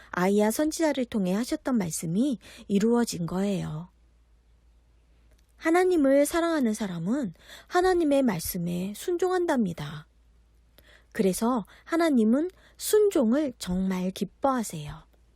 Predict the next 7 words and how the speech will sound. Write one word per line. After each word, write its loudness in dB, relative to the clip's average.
우리 0
친구들 0
모두 -2
하나님을 0
사랑하여 -4
말씀에 0
순종하는 -4